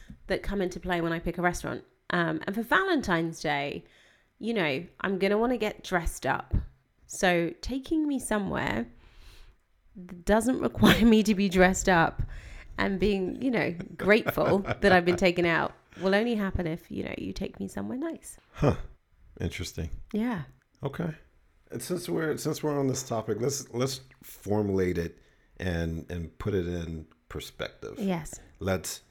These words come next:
Speaker 2: talk about the Valentine dates,
Speaker 1: Yep.
Speaker 2: suggestive places you can actually go.
Speaker 1: Yep.
Speaker 2: Let's talk about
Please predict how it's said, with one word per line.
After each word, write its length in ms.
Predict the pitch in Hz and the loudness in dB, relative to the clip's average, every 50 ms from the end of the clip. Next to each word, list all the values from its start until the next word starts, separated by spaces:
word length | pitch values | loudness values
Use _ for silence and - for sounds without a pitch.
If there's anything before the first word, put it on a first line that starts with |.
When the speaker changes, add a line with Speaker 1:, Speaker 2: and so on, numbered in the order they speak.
| _ _ _ _ | _ _ _ _
Speaker 2:
talk 240 | - 107 104 104 - | -2 0 0 0 0
about 400 | 110 101 110 101 95 92 - - | -2 0 2 2 2 0 -2 -2
the 320 | 98 92 90 90 87 87 85 | -2 -2 0 0 -2 -2 -2
Valentine 1120 | 80 90 87 90 87 90 90 87 - 98 92 87 87 87 87 87 85 85 85 85 85 82 - _ _ _ _ - 78 78 76 | 0 0 0 2 0 -2 -4 -4 -4 -4 -2 0 0 0 0 0 0 0 0 -2 -4 -6 -8 _ _ _ _ -14 -14 -10 -6
dates, 560 | 85 92 104 139 - - - - - - - _ - | -4 -2 -2 -2 -2 -6 -10 -12 -12 -12 -14 _ -6
Speaker 1:
Yep. 320 | 214 202 196 214 254 - - _ _ _ _ | -2 -2 0 0 -2 -4 -8 _ _ _ _
Speaker 2:
suggestive 920 | - - - 90 78 78 78 - - 113 101 101 - - - 110 - - - | -12 -8 -6 -6 -6 -8 -10 -6 -4 -4 -4 -4 -4 -6 -6 -6 -6 -8 -10
places 460 | - 113 - 110 - - 117 - - | -6 -6 -4 -4 -4 -6 -6 -6 -8
you 80 | 117 113 | -8 -8
can 180 | - 113 113 | -6 -6 -4
actually 420 | 107 101 101 - - 104 101 90 87 | -4 -6 -6 -6 -6 -6 -4 -4 -2
go. 400 | 87 87 85 92 127 156 170 - - _ _ - | -2 0 0 0 0 -2 -4 -8 -16 _ _ -8
Speaker 1:
Yep. 260 | 87 90 92 - - | -8 -6 -6 -8 -6
Speaker 2:
Let's 180 | - 92 - - | -6 -6 -6 -4
talk 280 | - - 95 90 - | -4 -2 -2 -2 -2
about 580 | 85 87 87 87 85 82 82 80 80 76 - | -4 -2 0 0 2 2 2 0 0 -2 -4